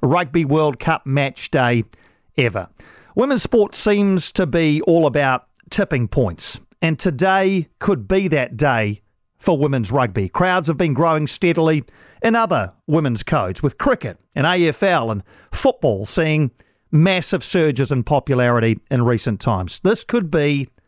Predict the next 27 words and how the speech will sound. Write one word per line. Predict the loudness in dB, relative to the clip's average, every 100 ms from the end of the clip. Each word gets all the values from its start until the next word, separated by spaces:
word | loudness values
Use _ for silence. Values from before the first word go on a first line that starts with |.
| _ _ _ _ _
rugby's | 0 2 2 0 -2
turn. | -2 -2 -2 0
This | -2 -2
could | -2
be | 0 2
women's | 2 2 0 0
rugby | 0 0 2 2 0 _ _ _ _ _ _ _ _ _ _ -4
and | -2 0
their | -2
tipping | -2 -2 -2 -2
point | 0 0 -2
today. | -2 -2 -2
It's | -6 -4
extremely | -4 -4 -2 0 0 0
heartening | 2 0 0 -2
to | -2
see | -2 0 0
the | 0
walk | 0 2 2 2 0 -2
is | -2
being | 0 0 2 2
walked | 4 2 2 -4 -14 -20 -10
by | -2 0
those | 2 2 2 2
who | 0
so | 0 0 2
often | 2 2 -2 -4